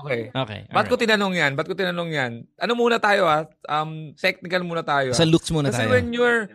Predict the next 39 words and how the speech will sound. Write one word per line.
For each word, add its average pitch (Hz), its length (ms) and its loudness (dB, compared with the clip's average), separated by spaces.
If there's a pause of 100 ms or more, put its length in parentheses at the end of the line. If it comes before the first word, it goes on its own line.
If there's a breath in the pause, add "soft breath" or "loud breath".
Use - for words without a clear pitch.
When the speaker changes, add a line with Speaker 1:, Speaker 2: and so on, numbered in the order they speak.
(200)
Speaker 1:
when 233 220 0 (100)
you're, 240 320 2 (160)
when 226 160 0
you 233 80 -2
said 220 480 0
five 240 320 2
six - 360 -4
shorter 190 440 4
ka, 196 320 2
swipe 151 480 2
left. 135 400 -4
Tinanggal 170 320 0
mo 175 160 -4
na 170 80 0
yung 156 240 -6 (320 soft breath)
majority 147 480 2
of 147 160 0
the - 80 -2
Pinoys 131 400 -2
kasi 135 160 -2
Speaker 2:
Yeah. - 60 2
Speaker 1:
hindi 208 100 -4
naman 208 160 -6
tayo 202 160 0
matatanggal 185 380 -2
dati. 320 340 6
Speaker 2:
Yep, 120 80 4
yep, 113 80 -8
Speaker 1:
So, - 80 -8
Speaker 2:
yep. 123 160 -4
Speaker 1:
tinanggal 147 280 4
Speaker 2:
Average, 175 200 -2
Speaker 1:
ka. - 80 -4
Speaker 2:
average 160 240 4
height, 160 160 0
average 151 360 0
height, 151 160 -2
five 117 180 -4
five. 95 200 -16